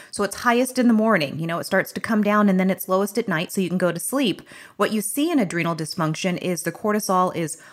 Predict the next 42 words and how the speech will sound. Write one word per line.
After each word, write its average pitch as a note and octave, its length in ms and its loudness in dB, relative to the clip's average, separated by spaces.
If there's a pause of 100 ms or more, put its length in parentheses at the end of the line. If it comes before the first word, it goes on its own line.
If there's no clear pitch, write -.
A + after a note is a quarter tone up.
(160)
low F3 480 4
in A3+ 140 2
the B3 60 8
morning, G3 600 2 (180)
and G#3+ 160 6
then F3+ 220 2
you G3 100 6
do F#3 300 2
see F#3 300 -2
the F3+ 100 -2
cortisol F#3 500 0
come F#3+ 240 2
up D#3 160 -2
at - 80 2
night. G#3 320 2
That's - 180 -8
pretty C4+ 300 -2
classic F3+ 540 -2
for C#4+ 100 0
most B3 300 0
people E3+ 320 -2
with D#3 120 -4
adrenal E3+ 360 -4
dysfunction. D3+ 680 -4 (520)
But - 160 -4
you G#3 180 0
also D#4 300 2
see F#3+ 280 -2
that D3+ 360 -2 (140)
with E3 360 -4
that - 280 -4
concealed F3 560 -2
type D3+ 200 -6
of D#3+ 120 -10
P F3+ 120 -6
C D#3+ 220 -4
O F3 60 0
S. G#3+ 320 -2 (480)
Actually, A3+ 320 0
with G#3 200 2
pretty G#3 220 0
much F#3+ 220 0